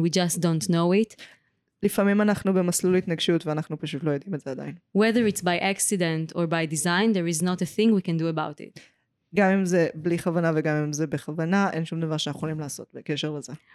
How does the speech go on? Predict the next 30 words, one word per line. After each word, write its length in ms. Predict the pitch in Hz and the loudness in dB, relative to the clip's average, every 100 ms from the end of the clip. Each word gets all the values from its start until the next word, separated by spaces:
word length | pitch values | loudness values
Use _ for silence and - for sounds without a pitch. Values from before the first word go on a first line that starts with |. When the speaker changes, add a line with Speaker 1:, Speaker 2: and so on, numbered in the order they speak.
| _ _ - | _ _ 2
Speaker 1:
ואז 220 | 240 247 | 6 6
מספרים 540 | 254 233 - 233 202 | 6 4 2 4 4
על 60 | 170 | 4
האישה 380 | 170 - 254 185 | 2 2 2 2
שהלכה 440 | 170 156 - 175 | 0 -4 -4 -2
ל-, 680 | 180 185 185 185 180 180 185 185 - | -2 -2 -2 -2 0 0 2 2 4
למכולת 480 | 226 294 262 160 | 4 4 2 2
לקנות 240 | 165 165 160 | -4 -4 -2
דברים 260 | 170 208 | 2 4
בסופר, 380 | 214 - 320 165 151 | 4 2 2 0 -2
והחבר 360 | 147 156 160 | -4 -4 -2
שלה 220 | 165 190 | 0 2
יעזב 320 | 202 240 269 240 | 2 4 2 2
אותה, 280 | 247 170 151 | 0 -2 -6
ואיך 280 | 143 160 - | -4 -4 2
הם 100 | 190 | 2
הלכו 240 | 185 - 202 | 2 2 4
עם 120 | 202 | 4
הפרחים, 500 | 202 226 - 294 190 | 4 2 4 4 4
והם 140 | 165 | 2
הלכו 200 | 156 - | 0 0
עם 120 | 202 | 2
הזה, 160 | 214 262 220 | 2 2 2
וכל 320 | 190 285 285 | 2 2 2
זה 140 | 240 | 2
גרם 340 | 226 202 214 196 | 2 2 4 2
לזה 260 | 180 240 262 | 4 2 2
שהמונית 560 | 202 180 180 220 254 | 2 2 4 2 2
באותה 280 | 185 185 240 | 0 2 2
השנייה 400 | 233 - 196 180 | 2 2 2 2